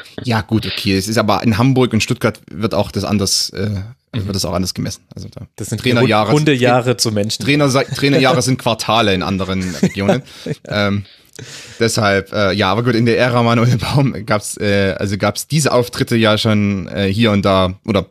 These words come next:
Speaker 1: die gab's schon vermehrt eigentlich, ähm, dass, äh, Augsburg sich entweder hinten reingestellt hat und hat dann nur mit langen Bällen gespielt oder in der Partie jetzt ge-, gegen Hannover, ähm, haben sie sich ja nicht komplett hinten reingestellt. Das,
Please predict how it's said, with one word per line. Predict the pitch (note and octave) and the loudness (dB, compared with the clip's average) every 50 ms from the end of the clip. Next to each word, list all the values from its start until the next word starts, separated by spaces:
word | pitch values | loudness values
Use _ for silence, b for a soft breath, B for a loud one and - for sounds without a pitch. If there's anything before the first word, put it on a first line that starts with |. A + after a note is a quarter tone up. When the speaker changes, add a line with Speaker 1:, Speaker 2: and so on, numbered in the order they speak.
| - - | -4 -2
Speaker 1:
die | G#2 | 0
gab's | A2 - - | 0 2 2
schon | C3+ A2+ | 0 0
vermehrt | G#2+ G2 G2 G#2 F#2+ F2 - | 0 2 2 2 2 0 -2
eigentlich, | - - - - - - - B B B B B B B - | -4 -8 -8 -8 -12 -16 -16 B B B B B B B -4
ähm, | F#2 F#2 F#2 F2+ F2+ | -2 0 0 0 0
dass, | E2+ F#2 F2+ - - - | 0 0 0 -2 -4 -4
äh, | - C2+ B1+ C#2+ C2 - - | -6 -6 -6 -6 -6 -8 -4
Augsburg | - A2 G#2+ - - - - G#2 - - | -2 -2 -2 -2 -4 -4 -4 -6 -4 -4
sich | - - G2+ F#2+ - - - | -4 -4 -2 -2 -4 -4 -4
entweder | - G2 F#2 G2 - G2 | -6 -4 -2 -2 0 2
hinten | G#2 G2+ F#2+ | 2 2 2
reingestellt | G#2+ C3+ D#3 C3 A2 - B2 A#2 A2+ G#2 A#2 | 2 2 2 0 2 2 2 2 2 2 2
hat | A2 A2 G#2+ - | 2 2 2 0
und | F#2 G2 | 0 0
hat | G2 - | 0 0
dann | F#2+ F#2 | 0 0
nur | F#2+ F#2+ | 0 0
mit | F#2+ G2 | 2 0
langen | G2+ G2 F#2+ | 0 0 2
Bällen | G2 A2+ B2+ B2 A2+ | 2 2 2 2 2
gespielt | G#2+ G#2+ - - A2 G#2+ G2 | 0 0 0 0 0 0 0
oder | F2+ G#2 G2 | 0 0 0
in | F#2+ G2 F#2+ D#2 E2+ | 0 0 -2 -2 -2
der | G2+ G2 | -2 -2
Partie | - A#2 G#2 - - A2+ A2 | -2 -2 -4 -4 -2 0 0
jetzt | G#2+ G2+ - - B B B B B B B B B _ - | 0 0 -2 -6 B B B B B B B B B _ -10
ge-, | G#2+ | -8
gegen | A2 A2+ A2 G2 G#2 | -4 -4 -2 -2 0
Hannover, | G#2 G2+ A2 A2+ A2+ B2 A2 G#2 G#2 - _ _ - | 2 2 2 2 2 2 2 2 0 -4 _ _ -4
ähm, | - G#2 G2 G2 F#2+ F#2 E2 - | 0 0 2 2 0 -2 -4 -2
haben | G#2+ A2 A2+ | 0 0 2
sie | G#2 | 2
sich | G#2+ A2 | 2 2
ja | A#2 | 2
nicht | A2+ A2 - | 2 2 0
komplett | - G#2+ G#2 B2+ - | 0 0 0 0 0
hinten | A2 G2+ G2 | -2 -2 0
reingestellt. | G#2+ C3 D#3 A#2 G#2 - - G2+ F#2+ F#2 - - - | 0 0 2 0 0 0 2 2 0 0 -2 -4 -8
Das, | F#2 - - - | -8 -6 -6 -8